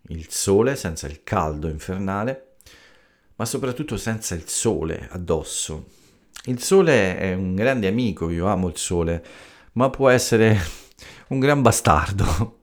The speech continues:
<laughs> Perdonate questa parola un po' forte,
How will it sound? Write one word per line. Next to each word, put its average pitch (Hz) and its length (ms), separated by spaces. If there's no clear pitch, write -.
<laughs> - 20
Perdonate 104 840
questa 92 300
parola 90 320
un 85 140
po' 104 120
forte, 95 600